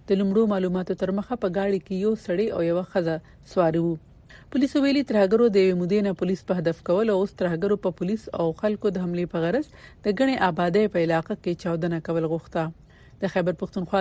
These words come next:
د ترهګرۍ ضد پولیسو سی ټي ډي او نور امنیتي ادارو په ټانک او ډیر اسماعیل خان ضلعو کې عملیات کړي، چې پکې د تحریک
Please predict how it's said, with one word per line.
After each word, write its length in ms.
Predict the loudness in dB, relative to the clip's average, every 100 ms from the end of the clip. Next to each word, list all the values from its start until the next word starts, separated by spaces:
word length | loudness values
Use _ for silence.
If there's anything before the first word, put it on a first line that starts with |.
| 2
د 100 | 0
ترهګرۍ 680 | 0 0 0 2 2 0 0
ضد 180 | -2 -2 -2
پولیسو 420 | 0 0 0 2 4 4 2
سی 160 | -4 -4 -2
ټي 80 | -2 0
ډي 140 | 0 0 0
او 40 | 2 2
نور 200 | 0 0
امنیتي 340 | 0 -2 -4 -4
ادارو 280 | 0 0 0 -2 -4
په 140 | -2
ټانک 280 | -2 -2 -2
او 60 | 0
ډیر 120 | 0
اسماعیل 280 | -2 -4 -6 -4
خان 200 | -4 -2
ضلعو 180 | 0 0 0
کې 180 | -2 -2
عملیات 380 | 0 -2 -2 -2
کړي، 160 | 0 0 -2 -18 -20 -12
چې 80 | 0
پکې 340 | 0 2 2 2
د 100 | 2
تحریک 260 | 0 0